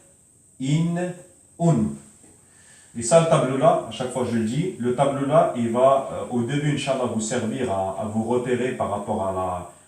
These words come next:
à la, à la prononciation ou à la, le, le temps qu'on va donner à, à la lettre.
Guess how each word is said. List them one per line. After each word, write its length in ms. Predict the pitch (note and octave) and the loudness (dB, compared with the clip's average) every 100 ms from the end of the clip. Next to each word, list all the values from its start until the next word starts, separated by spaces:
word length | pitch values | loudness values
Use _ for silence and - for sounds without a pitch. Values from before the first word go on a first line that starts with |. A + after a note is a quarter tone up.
| _ | _
à 80 | F#2 | -14
la, 120 | F#2 F2+ F2 | -8 -8 -8
à 20 | F#2 | -10
la 60 | |
prononciation 760 | - A#2+ A2+ G#2+ G#2 G2+ A#2+ G#2 | -10 -4 -4 -4 -6 -8 -6 -6
ou 140 | F#2 | -6
à 320 | F2+ E2 E2+ | -6 -8 -10
la, 460 | E2 D#2+ C#2+ C#2+ - F2+ | -12 -14 -14 -16 -16 -16
le, 260 | E2 F#2 | -16 -14
le 60 | G2 | -12
temps 140 | B2+ | -8
qu'on 180 | B2 - | -8 -6
va 200 | C3 G2+ | -6 -6
donner 440 | A2 A2+ A2+ A2 - | -2 0 0 -2 -4
à, 300 | F#2 F2 E2 | -8 -10 -10
à 40 | F2+ | -6
la 180 | F2+ | -2
lettre. 200 | - - | 0 0